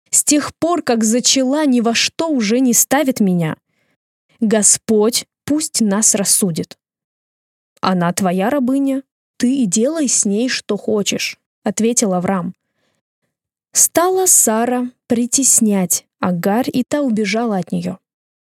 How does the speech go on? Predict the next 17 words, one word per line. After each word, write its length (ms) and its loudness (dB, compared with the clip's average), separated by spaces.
Ангел 420 0
Господень 680 -2
нашёл 440 0
Агарь 360 -2
у 100 0
источника 560 -2
в 100 -14
пустыне, 640 -2
у 80 2
источника 580 -2
при 160 -2
дороге, 440 0
что 200 -2
вела 280 0
в 60 -10
Шур. 400 -2
"Агарь, 560 -4